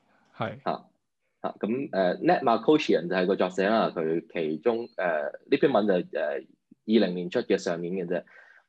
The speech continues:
Speaker 2: 呃，佢係其中一個都好多年嘅，都十，呃，十幾廿年以嚟都係一路支持緊，呃，其中一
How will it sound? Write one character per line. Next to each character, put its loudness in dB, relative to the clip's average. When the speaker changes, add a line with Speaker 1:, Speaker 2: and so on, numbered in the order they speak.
Speaker 2:
呃， 0
佢 4
係 4
其 -2
中 0
一 0
個 2
都 4
好 0
多 2
年 -2
嘅， -6
都 2
十， -4
呃， -4
十 -8
幾 2
廿 2
年 -8
以 -8
嚟 -8
都 -4
係 -6
一 -4
路 -2
支 -4
持 -8
緊， -10
呃， -6
其 -2
中 0
一 -6